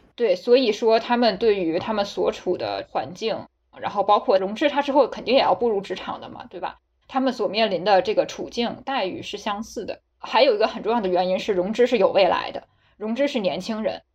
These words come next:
她之后可以不去依靠家庭，可以走出去。但是欧阳霞也不能说完全不可能吧，但是就剧里表现出来的，她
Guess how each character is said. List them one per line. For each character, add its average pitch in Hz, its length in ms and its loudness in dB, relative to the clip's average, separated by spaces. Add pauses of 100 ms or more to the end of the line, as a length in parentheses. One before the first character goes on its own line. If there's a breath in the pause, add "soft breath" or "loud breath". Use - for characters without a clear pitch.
(160)
她 262 120 2
之 277 120 2
后 247 160 4
可 233 160 0
以 196 260 2 (260)
不 190 80 -10
去 285 160 -2
依 220 120 2
靠 190 180 4
家 196 220 0
庭， - 180 -10
可 - 140 -2
以 233 40 -2
走 226 240 2
出 - 160 -8
去。 - 280 -10 (260)
但 233 100 0
是 240 120 2
欧 247 160 6
阳 233 180 2
霞 185 500 -2
也 175 140 -2
不 285 140 2
能 320 100 4
说 311 140 4
完 226 120 2
全 269 200 -2
不 247 80 0
可 220 160 -4
能 - 180 -12
吧， - 160 -6 (220)
但 226 100 0
是 220 260 4
就 240 220 2
剧 233 200 -2
里 247 100 6
表 - 160 0
现 202 160 -6
出 214 100 -4
来 - 140 -2
的， 139 140 -2
她 214 340 0